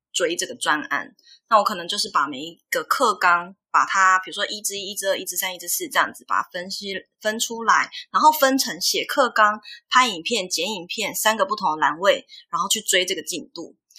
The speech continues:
那其实这个是一个很棒的管理专案的方式，然后又非常清晰明了，然后还可以做打卡动作。那如果是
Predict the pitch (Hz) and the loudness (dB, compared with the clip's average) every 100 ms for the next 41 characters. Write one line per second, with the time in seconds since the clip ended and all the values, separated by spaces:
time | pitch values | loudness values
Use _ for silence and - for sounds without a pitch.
0 | - - 330 240 233 233 269 220 226 196 | -16 -2 0 2 0 6 6 6 2 -2
1 | 185 170 175 143 208 185 165 - 135 160 | 0 0 -2 4 4 4 -2 0 0 0
2 | 151 - 160 160 135 - 156 147 185 156 | -6 -2 0 0 -2 -2 -2 0 -2 0
3 | 214 208 208 - 214 214 190 151 - 196 | 0 0 -2 2 2 2 -2 2 2 0
4 | 202 - 190 190 180 160 185 175 92 107 | 0 -2 -2 -4 -2 -2 2 4 4 4
5 | 160 190 175 - - 185 190 170 - - | -2 -2 -2 -2 -2 -2 0 2 4 4
6 | - 101 - 175 - - - - - - | 4 2 2 -2 -2 -6 -8 -8 -12 -18
7 | - _ 320 302 247 302 359 226 - 262 | -18 _ 6 6 4 4 6 6 4 2